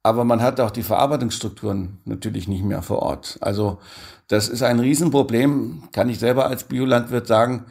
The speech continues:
Als wir angefangen haben, biologisch zu produzieren, äh, gab es keine Biomolkerei. Äh,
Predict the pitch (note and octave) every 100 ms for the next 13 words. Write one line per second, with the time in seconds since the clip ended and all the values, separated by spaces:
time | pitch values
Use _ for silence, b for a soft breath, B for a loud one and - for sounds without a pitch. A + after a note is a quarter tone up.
0 | B B B - G#2+ A#2 F#2 B2+ C#3 A#2+
1 | A#2 A2+ A#2 A#2 A#2 B2 - A2 A2+ G#2+
2 | - A#2 C#3 D#3+ C#3 b b b b -
3 | A2 A#2 - - - G#2+ A#2 A#2+ A#2+ A2
4 | G2+ A#2+ D#3+ D3+ D3+ D3 C3+ B2+ C#3+ D#3
5 | - - G#2 A2